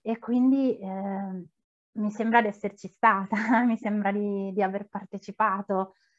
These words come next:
Ehm, a volte io stessa perdo il confine fra, come diceva Marta, quello che ho romanzato e quello che è successo.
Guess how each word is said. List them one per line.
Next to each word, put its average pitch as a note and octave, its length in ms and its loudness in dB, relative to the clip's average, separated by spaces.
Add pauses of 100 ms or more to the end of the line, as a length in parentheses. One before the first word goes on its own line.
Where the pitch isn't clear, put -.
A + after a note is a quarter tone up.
(380)
Ehm, G3 1000 -2 (100)
a B3 140 0
volte C#4+ 340 6
io A#3 180 4
stessa A#3+ 600 0
perdo G#3 300 0
il G3 100 -8
confine G#3 600 -4
fra, F#3 300 -4
come G3 160 -6
diceva G3+ 380 -4
Marta, G#3 440 -4
quello G3 260 -2
che G3+ 180 -2
ho F#3+ 80 2
romanzato G3+ 880 0
e F3+ 320 0
quello F#3+ 200 -2
che G3 100 -10
è - 40 -14
successo. G3+ 640 2